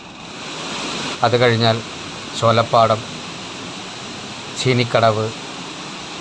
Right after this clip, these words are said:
കോരാങ്കടവ് തുടങ്ങിയ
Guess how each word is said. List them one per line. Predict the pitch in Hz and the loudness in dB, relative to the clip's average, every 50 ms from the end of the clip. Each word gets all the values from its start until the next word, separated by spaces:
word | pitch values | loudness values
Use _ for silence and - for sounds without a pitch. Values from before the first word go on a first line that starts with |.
| - - - - - - - - - - - - - - - - - - - - - - | -12 -12 -12 -12 -12 -12 -10 -10 -12 -12 -12 -12 -10 -10 -10 -12 -12 -12 -10 -8 0 4
കോരാങ്കടവ് | 123 120 123 120 120 123 123 117 120 110 110 104 104 104 110 - - - - - - - | 6 6 6 6 4 4 2 2 2 4 4 2 2 -2 -4 -6 -10 -12 -12 -12 -8 0
തുടങ്ങിയ | - 120 117 120 117 123 123 123 | 2 4 4 4 4 4 4 4